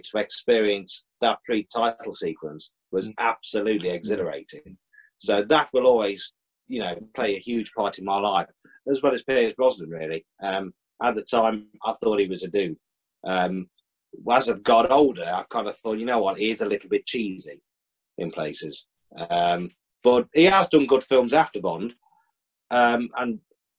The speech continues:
Speaker 1: uh, sort of slightly going off subject, but I do think if Brosnan had done Skyfall, I think that would have been the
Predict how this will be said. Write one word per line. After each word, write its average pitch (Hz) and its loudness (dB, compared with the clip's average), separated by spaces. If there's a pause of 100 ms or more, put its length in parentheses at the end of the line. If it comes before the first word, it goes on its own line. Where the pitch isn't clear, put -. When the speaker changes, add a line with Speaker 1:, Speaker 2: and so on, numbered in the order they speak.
(360)
Speaker 1:
uh, - -20 (440)
sort 151 4
of 135 2
slightly 170 6
going 147 0
off 131 -4
subject, 151 -4
but 123 -4
I 117 -4 (180)
do 156 6 (180)
think 127 0 (800)
if 123 -4 (100)
Brosnan 139 4
had 127 -6
done 135 4
Skyfall, 117 0
I 117 -2
think 117 -4
that 113 0
would 110 2
have - -10
been 104 -2 (140)
the 104 -12